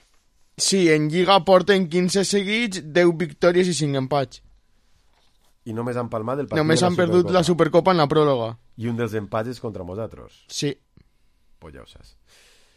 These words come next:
Speaker 2: Eh, ju-, el Emery, els jugadors ho van deixar clar.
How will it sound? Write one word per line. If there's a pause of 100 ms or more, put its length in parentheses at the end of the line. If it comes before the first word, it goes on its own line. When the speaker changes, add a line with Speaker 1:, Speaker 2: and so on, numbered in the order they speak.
(680)
Speaker 2:
Eh,
ju-,
el
Emery,
els
jugadors
ho
van
deixar
clar.